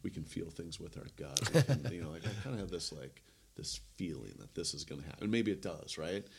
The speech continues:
Speaker 2: Yeah.
Speaker 1: But there's something subconsciously tied to something, right? I mean, like, I, I do believe that God gives us insights. I think he prompts us with things. I think that there's some times where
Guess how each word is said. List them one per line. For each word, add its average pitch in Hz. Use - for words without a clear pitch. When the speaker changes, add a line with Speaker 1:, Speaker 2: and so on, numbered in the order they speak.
Speaker 2:
Yeah. 107
Speaker 1:
But 107
there's 123
something 147
subconsciously 104
tied 85
to 82
something, -
right? 90
I 87
mean, 90
like, 82
I, 92
I 90
do 90
believe 87
that 71
God 78
gives 92
us 76
insights. 110
I 82
think 85
he 87
prompts -
us 95
with 98
things. 95
I -
think 82
that 80
there's 80
some -
times 87
where 78